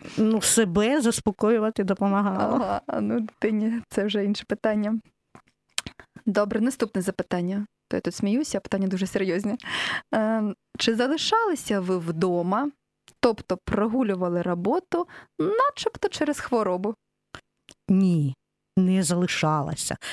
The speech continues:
Speaker 1: Навіть коли хворіла, і треба було піти на,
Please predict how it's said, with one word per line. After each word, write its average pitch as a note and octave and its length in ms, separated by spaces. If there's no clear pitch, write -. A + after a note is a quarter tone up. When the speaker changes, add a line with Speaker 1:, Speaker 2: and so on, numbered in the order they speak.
Speaker 1:
Навіть F#3+ 360
коли F#3 340
хворіла, D#3+ 760
і F#3+ 80
треба G#3+ 300
було G#3 280
піти G3+ 680
на, F#3 460